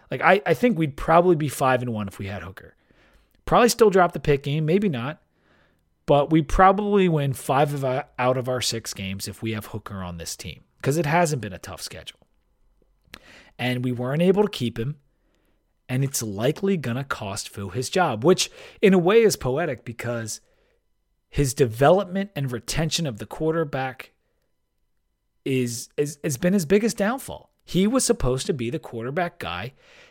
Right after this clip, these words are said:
he can't develop them. He can't retain them. No one finishes their eligibility. Everyone only starts for one season,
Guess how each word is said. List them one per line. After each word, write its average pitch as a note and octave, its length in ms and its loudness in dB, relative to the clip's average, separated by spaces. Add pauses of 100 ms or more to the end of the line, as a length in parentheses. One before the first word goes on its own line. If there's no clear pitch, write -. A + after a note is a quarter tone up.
(140)
he C#3+ 140 -6
can't D#3+ 340 -2
develop A#2 420 -2
them. B2 200 -10
He B2+ 220 -8
can't D#3+ 340 -4
retain A#2 380 -6
them. B2+ 200 -6
No B2 160 0
one G#3 160 4
finishes E3 440 -2
their A#2+ 160 -6
eligibility. A2 680 -8
Everyone F3 480 2
only D3 180 -2
starts A#2 380 -4
for B2+ 180 -6
one G#2+ 240 -6
season, C3+ 480 -6